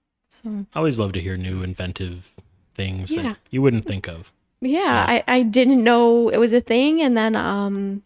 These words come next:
Speaker 1: uh, being an assistant to Draw Joseph, um, he approached Joseph and was like, "I need a female model." And, uh, we asked Whitney to do it. She's a very experienced model.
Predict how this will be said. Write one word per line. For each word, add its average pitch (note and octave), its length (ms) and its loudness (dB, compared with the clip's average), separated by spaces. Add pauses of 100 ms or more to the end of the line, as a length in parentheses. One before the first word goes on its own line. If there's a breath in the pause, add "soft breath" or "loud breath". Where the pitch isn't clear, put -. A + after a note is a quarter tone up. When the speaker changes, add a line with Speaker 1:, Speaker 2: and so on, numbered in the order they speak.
(680)
Speaker 1:
uh, F#3+ 220 0
being G#3+ 340 2
an G#3 60 0
assistant G#3+ 500 -4
to G#3+ 100 -2
Draw G3 240 0
Joseph, G#3+ 640 -2 (100)
um, G#3+ 520 -4 (420)
he A#3 400 0
approached - 520 -2
Joseph A#3 420 0
and A#3 100 0
was G#3+ 140 -4
like, G#3 180 -6
"I G3+ 140 -2
need G3+ 180 -4
a G3+ 60 -2
female G3+ 460 -6
model." G#3 580 -2 (720 soft breath)
And, G3 300 -4
uh, G3+ 280 0
we G#3+ 580 0
asked G3+ 280 -6
Whitney A3+ 360 2
to C4 100 2
do C#4 180 2
it. D4+ 220 2
She's G#3+ 220 -2
a G3+ 40 -6
very G3 300 -2
experienced G3+ 680 -6
model. G3+ 440 -2